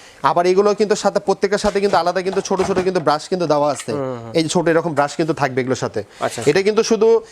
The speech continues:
Speaker 1: এ, এটার সাথে না।
Speaker 2: চিপা চাপায় কাজগুলো করার
Speaker 1: কাজ করার
Speaker 2: জন্য।
Speaker 1: জন্য। এটা কিন্তু
Speaker 2: ব্রাশ
Speaker 1: শুধু
Speaker 2: আছে।
Speaker 1: বড়টার সাথে না, আপনার প্রত্যেকটার সাথে কিন্তু আমরা
Speaker 2: প্রত্যেকটার
Speaker 1: এরকম
Speaker 2: সাথে
Speaker 1: কিন্তু দিয়ে দিব। হ্যাঁ।
Speaker 2: ছোট ব্রাশগুলো
Speaker 1: ছোট ব্রাশ
Speaker 2: থাকবে।
Speaker 1: থাকবে, বড় ব্রাশ থাকবে, এরকম পাইপ থাকবে, তারপরে স্টিলের পাইপ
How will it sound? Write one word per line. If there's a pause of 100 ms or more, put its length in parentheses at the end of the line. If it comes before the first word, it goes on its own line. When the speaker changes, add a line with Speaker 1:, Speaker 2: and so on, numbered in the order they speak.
(160)
Speaker 1:
এ, (240)
এটার
সাথে
না।
Speaker 2:
চিপা
চাপায়
কাজগুলো
করার
Speaker 1:
কাজ
করার
Speaker 2:
জন্য।
Speaker 1:
জন্য।
এটা
কিন্তু
Speaker 2:
ব্রাশ
Speaker 1:
শুধু
Speaker 2:
আছে।
Speaker 1:
বড়টার
সাথে
না,
আপনার
প্রত্যেকটার
সাথে
কিন্তু
আমরা
Speaker 2:
প্রত্যেকটার
Speaker 1:
এরকম
Speaker 2:
সাথে
Speaker 1:
কিন্তু
দিয়ে
দিব।
হ্যাঁ।
Speaker 2:
ছোট
ব্রাশগুলো
Speaker 1:
ছোট (140)
ব্রাশ
Speaker 2:
থাকবে।
Speaker 1:
থাকবে, (120)
বড়
ব্রাশ
থাকবে, (340)
এরকম
পাইপ
থাকবে, (360)
তারপরে
স্টিলের
পাইপ